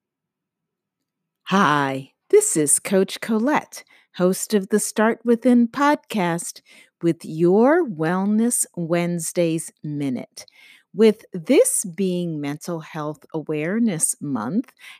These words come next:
and tomorrow being World Meditation Day, I want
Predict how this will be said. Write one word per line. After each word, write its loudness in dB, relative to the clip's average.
and 0
tomorrow 0
being -2
World 4
Meditation 0
Day, -4
I 8
want 6